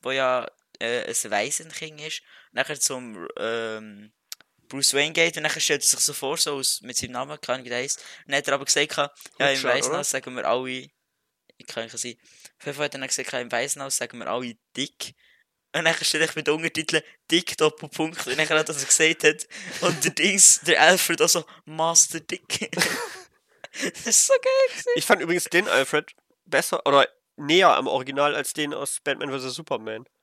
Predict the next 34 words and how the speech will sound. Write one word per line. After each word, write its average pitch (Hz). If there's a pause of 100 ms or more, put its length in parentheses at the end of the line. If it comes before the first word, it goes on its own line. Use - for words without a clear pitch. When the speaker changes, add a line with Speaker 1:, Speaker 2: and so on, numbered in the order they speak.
(560)
Speaker 1:
Ich -
schwöre. 139 (380)
Speaker 2:
Da 139
hab 147
ich 175
mich 180
noch 175
drüber, 160 (140)
äh, 151
noch 160
drüber 151
geärgert. 139
Oder 117
haben 127
wir 127
uns 120
beide 135
drüber 123
geärgert, 117
dass 123
der 120
irgendwie 117
Speaker 1:
Ja. 131 (140)
Speaker 2:
anders 123
war. 127
Und 120
jetzt 127
bei 127
Lego 135
Batman 156
dachte -
ich, 165
ja, 135
das -